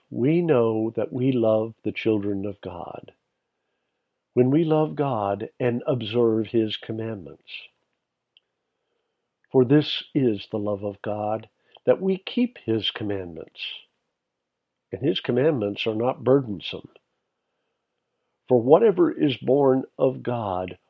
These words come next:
overcomes the world, and this is the victory that has overcome the world,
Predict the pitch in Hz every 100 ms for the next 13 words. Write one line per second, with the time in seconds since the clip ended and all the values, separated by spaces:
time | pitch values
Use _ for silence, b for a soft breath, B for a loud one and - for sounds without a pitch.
0 | _ _ 123 139 156 156 - 127 123 120
1 | 113 - - _ 117 110 107 113 117 107
2 | 87 71 - - _ _ _ _ _ _
3 | _ _ _ _ _ _ _ - 113 98
4 | 131 156 160 - - - 131 120 127 110
5 | 127 - 101 82 73 69 _ _ _ _
6 | _ _ _ _ 107 101 107 98 113 104
7 | 95 - 110 101 82 76 87 107 104 90
8 | 69 65